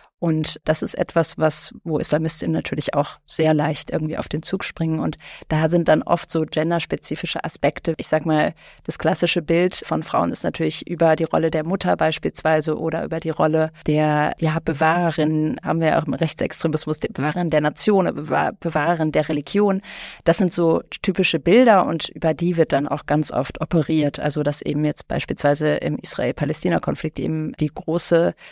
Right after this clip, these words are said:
Zahl an Kindern, die dort gestorben ist, dass das natürlich auch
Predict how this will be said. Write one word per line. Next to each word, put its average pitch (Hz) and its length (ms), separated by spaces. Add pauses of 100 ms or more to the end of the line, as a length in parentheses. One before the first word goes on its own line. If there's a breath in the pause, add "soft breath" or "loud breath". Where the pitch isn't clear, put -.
(100)
Zahl 175 300
an 156 140
Kindern, 190 500 (140)
die 151 140
dort 151 300 (120)
gestorben 180 460
ist, - 420
dass - 140
das 151 160
natürlich 156 420
auch 160 260